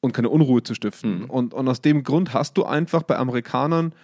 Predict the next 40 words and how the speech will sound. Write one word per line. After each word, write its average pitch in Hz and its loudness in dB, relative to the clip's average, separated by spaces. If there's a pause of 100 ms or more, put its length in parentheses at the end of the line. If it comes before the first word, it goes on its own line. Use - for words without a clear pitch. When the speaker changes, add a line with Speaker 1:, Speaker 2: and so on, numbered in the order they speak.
(340)
Speaker 1:
und - 0
ich - 0
hab 143 0
das 135 -4
selber 165 4
ja 131 2
wöchentlich 147 2
gehabt 101 -4
über 104 -6
die 98 -4
letzten 95 -8
Jahre 98 -2
in 98 -6
wöchentlichen 104 -6
Meetings, 117 -4 (640)
äh, 107 2 (100)
jähr-, 120 4
im, 117 -4 (100)
<laughs> 120 -8
mein 110 2
Gott, 101 -2
über 110 -2
Jahre 123 4
gehabt 113 0
in 110 -4
wöchentlichen 110 -2
Meetings - -6
und 110 -4 (960)
wo 123 2
dann, 135 4
wo 151 2
dann 156 4
so 160 4
super 180 4
Happy 160 2
Life 147 2
angefangen 143 -4
wurde 139 2
und 151 -4
da, 156 2